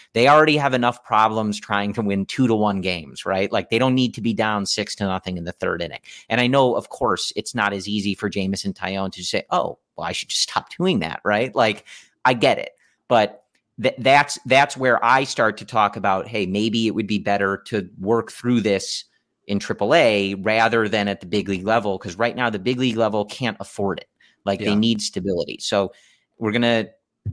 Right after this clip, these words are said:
Speaker 1: you know, pause to thank our sponsors here one more time, and then we're gonna talk about someone who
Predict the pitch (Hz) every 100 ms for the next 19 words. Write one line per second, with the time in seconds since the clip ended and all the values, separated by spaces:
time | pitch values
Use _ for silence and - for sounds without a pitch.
0 | - - - 123 90 85 _ _ - 131
1 | 127 131 131 127 117 107 104 110 107 104
2 | 104 110 104 98 101 101 98 107 98 98
3 | 92 98 98 - - - 107 117 117 143
4 | 156 156 135 - 156 156 151 156 139 123